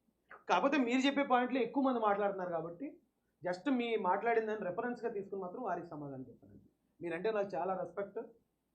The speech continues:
ఆ, మనం ఎప్పుడు పర్సనల్గా కలవకపోయినా కానీ, మీరు చేస్తున్న అనాలిసిస్లు అన్నీ చూస్తాం. ఇప్పుడు కూడా నేను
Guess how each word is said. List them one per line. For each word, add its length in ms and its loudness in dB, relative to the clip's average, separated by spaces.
ఆ, 140 -2
మనం 260 0
ఎప్పుడు 240 0
పర్సనల్గా 420 0
కలవకపోయినా 500 0
కానీ, 340 -4
మీరు 200 4
చేస్తున్న 420 4
అనాలిసిస్లు 440 0
అన్నీ 160 2
చూస్తాం. 260 -2
ఇప్పుడు 160 -6
కూడా 180 4
నేను 380 -2